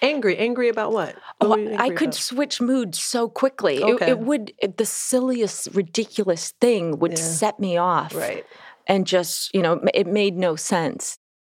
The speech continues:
Speaker 1: Susie and her husband decided to open their marriage. They hired an escort one night in Vegas. Susie really liked it and went back for more.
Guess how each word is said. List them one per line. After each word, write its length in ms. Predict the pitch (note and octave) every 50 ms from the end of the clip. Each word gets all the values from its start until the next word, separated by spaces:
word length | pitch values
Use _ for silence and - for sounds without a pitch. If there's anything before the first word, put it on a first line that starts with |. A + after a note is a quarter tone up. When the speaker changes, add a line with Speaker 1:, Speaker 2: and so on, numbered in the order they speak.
| _ _ _ _ _ _ _ _ _ _ _ _ _
Speaker 1:
Susie 460 | - - - - C#4 D#4+ F#4 E4 F4 F4
and 80 | E4+ D4
her 100 | B3+ A3
husband 420 | F3+ G#3+ A3 - _ F#3+ F#3 F3
decided 420 | E3+ E3 - - F#3+ F#3 F3 E3 -
to 140 | - E3+ -
open 280 | D3+ F#3+ F#3+ - E3+
their 140 | E3+ E3 D#3+
marriage. 540 | D#3+ D#3 D#3 D3 C3+ G#2+ - - - - - _ _ _ _ _ _ _ _
They 120 | G3+ A3+
hired 280 | B3 A#3 B3+ B3+ B3+ A#3+
an 120 | G#3 F3 -
escort 480 | - F3+ F3+ - - - - D#3+ - G2+
one 200 | D3 D#3+ D#3+ D#3+
night 180 | D#3 D#3 D#3 D3+
in 100 | D3+ C#3+
Vegas. 600 | C#3+ D3+ D3+ D3 D3 - - C#3 - - - - _ _ _ _ _ _
Susie 520 | _ - - - - B3+ D4 D4 B3 A3 F#3+
really 240 | F3 F3+ F#3 E3 D#3
liked 340 | D3 D3+ D3+ D#3 D3+ -
it 140 | C#3+ C3 B2 -
and 140 | - D#3 D#3
went 180 | D#3 - D3+
back 240 | C#3 D#3 D#3+ D3 -
for 140 | - - D3+
more. 400 | D3 D3+ C#3+ A#2 G#2+ - C#3 -